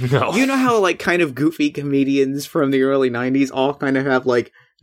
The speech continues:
Speaker 2: dark, smoking senses of humor now?
Speaker 1: Yes, yes.
Speaker 2: Like Marc Maron. It's like Marc Maron, where it's
Speaker 1: Okay.
Speaker 2: like,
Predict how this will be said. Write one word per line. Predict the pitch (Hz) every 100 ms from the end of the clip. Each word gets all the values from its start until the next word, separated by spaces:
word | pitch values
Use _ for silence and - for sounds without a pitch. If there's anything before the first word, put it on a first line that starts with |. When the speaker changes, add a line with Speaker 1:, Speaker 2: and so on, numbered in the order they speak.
| 131
Speaker 2:
dark, | 139 127 127 127 -
smoking | - - 131 131 135 147 143 143
senses | 151 147 147 147
of | 143
humor | 165 160 165
now? | 262 226
Speaker 1:
Yes, | 120 - - -
yes. | 139 156 190 170 120
Speaker 2:
Like | 190
Marc | 208 226
Maron. | 190 147 104 - _ _
It's | -
like | -
Marc | 175 170 165
Maron, | 131 104 95 -
where | 147 143
it's | 151 143
Speaker 1:
Okay. | 143
Speaker 2:
like, | 135 131 -